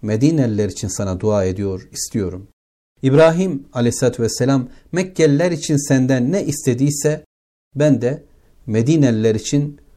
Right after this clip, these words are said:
onun iki katını istiyorum diye dua etti. Ve şöyle buyurdu. Kuşkusuz Medine meleklerle kuşatılmıştır. Her bir yol ağzında onu koruyan iki melek vardır.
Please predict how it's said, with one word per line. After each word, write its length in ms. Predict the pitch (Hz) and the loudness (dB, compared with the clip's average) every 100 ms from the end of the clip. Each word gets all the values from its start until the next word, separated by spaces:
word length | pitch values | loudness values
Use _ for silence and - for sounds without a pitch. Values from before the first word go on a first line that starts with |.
| _ - | _ 2
onun 300 | 131 156 151 | 6 6 2
iki 260 | 143 214 | -2 -4
katını 340 | 208 143 139 127 | -2 -2 0 0
istiyorum 520 | 120 - 113 104 98 | 0 -2 -2 0 -2
diye 200 | 117 101 | 0 0
dua 280 | 110 92 87 | 0 -2 -4
etti. 340 | 85 - - _ _ - _ - | -10 -16 -20 _ _ -20 _ -6
Ve 60 | |
şöyle 380 | 131 - 120 92 | -2 2 2 2
buyurdu. 320 | 87 82 - - _ _ _ _ _ _ _ _ _ _ - | -6 -10 -14 -20 _ _ _ _ _ _ _ _ _ _ -6
Kuşkusuz 720 | 147 - 180 190 185 185 - _ _ _ - | -4 -2 -2 0 0 -2 -12 _ _ _ -2
Medine 680 | 123 147 175 156 147 156 - - _ _ _ _ - | 4 4 6 4 2 -2 -14 -20 _ _ _ _ -6
meleklerle 600 | 110 127 147 147 170 131 | 2 6 4 4 2 0
kuşatılmıştır. 920 | - - 107 - 85 - - - - _ - - _ _ - | -4 -6 -6 -6 -12 -12 -16 -20 -20 _ -20 -20 _ _ -20
Her 280 | - 123 123 | -2 0 2
bir 140 | 139 131 | 2 4
yol 240 | 135 151 | 6 6
ağzında 500 | 117 113 95 110 113 | 6 4 2 -2 0
onu 240 | 117 135 | 0 0
koruyan 360 | - 117 120 117 | 2 2 2 0
iki 220 | 117 - | -4 -2
melek 400 | 123 101 117 - | 0 2 -2 -2
vardır. 480 | 90 87 - - - | -10 -10 -16 -20 -20